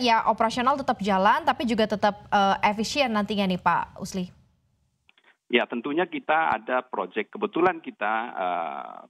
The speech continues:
Speaker 2: mencanangkan tahun ini akan kita bangun,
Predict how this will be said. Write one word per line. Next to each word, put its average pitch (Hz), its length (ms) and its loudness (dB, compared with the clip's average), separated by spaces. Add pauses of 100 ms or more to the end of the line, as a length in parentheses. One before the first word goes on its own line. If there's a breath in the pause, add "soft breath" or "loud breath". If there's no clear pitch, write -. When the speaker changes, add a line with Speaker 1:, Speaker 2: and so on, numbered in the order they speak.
(200)
Speaker 2:
mencanangkan 110 880 -4
tahun 98 320 -2
ini 123 240 -4
akan 95 320 -6
kita 87 240 -6
bangun, 110 560 -4